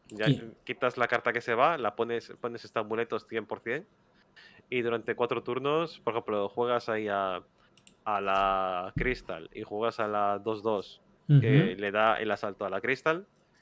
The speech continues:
Speaker 1: y esta entra en juego.
Speaker 2: Está bien, a ver, es un bicho gratis. Qué leche.
Speaker 1: Sí.
Speaker 2: Pierda un... El, el problema son los huecos, tío. Que tiene el hueco de
Speaker 1: El
Speaker 2: la
Speaker 1: hueco
Speaker 2: mula.
Speaker 1: es lo peor del mundo aquí, porque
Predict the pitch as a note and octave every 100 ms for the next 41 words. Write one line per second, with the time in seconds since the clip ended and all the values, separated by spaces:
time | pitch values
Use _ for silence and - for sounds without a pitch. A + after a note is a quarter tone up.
0 | _ A2+ B2 A2 G#2+ G2+ G2 F2+ E2+ -
1 | _ _ - G#3 G#3 D#3+ D3+ D3 D#3 D3+
2 | D3 F3 C3+ B2 B2 A2+ - _ _ _
3 | _ - - D3 B2+ - B2 - - D#3+
4 | - _ _ - - - _ - D3 E3
5 | E3 - - C3+ C3 A#2 C3 D#3+ D3 C#3+
6 | A#2 G2+ A2+ A2 G2+ - G#2+ A#2+ _ _
7 | - A2+ B2 A#2+ A2+ A2 C3 C3+ C3 B2+
8 | C#3 E3 C3 A2 - G#2 G2 F#2+ F#2+ F#2+
9 | F#2 - F#2+ - G#2 A2 G#2 G2+